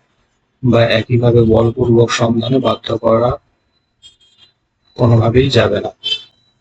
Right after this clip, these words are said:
এছাড়াও চব্বিশ নম্বর ধারায় রয়েছে, চোদ্দ বছরের কম বয়স্ক শিশুদের খনি, কারখানা ও অন্যান্য বিপজ্জনক কাজে নিয়োগ করা নিষিদ্ধ করা হয়েছে।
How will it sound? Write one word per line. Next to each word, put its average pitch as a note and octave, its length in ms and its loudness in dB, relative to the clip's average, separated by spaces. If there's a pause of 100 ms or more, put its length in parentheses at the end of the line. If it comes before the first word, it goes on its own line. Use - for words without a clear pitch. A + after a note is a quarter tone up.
এছাড়াও C3 340 2
চব্বিশ B2+ 460 0
নম্বর C3 340 4
ধারায় B2+ 220 2
রয়েছে, B2+ 520 2
চোদ্দ B2+ 420 -2
বছরের B2+ 640 2 (220)
কম A#2+ 320 2
বয়স্ক A#2+ 400 2
শিশুদের A#2 480 0
খনি, A#2 500 2 (540)
কারখানা A#2 720 -2 (340)
ও A#2+ 360 2
অন্যান্য A2+ 480 2
বিপজ্জনক A2 680 -2
কাজে A2 260 -4
নিয়োগ A2+ 240 -2
করা A#2 240 -4
নিষিদ্ধ - 380 -8
করা F#2+ 300 -2
হয়েছে। G2+ 340 -8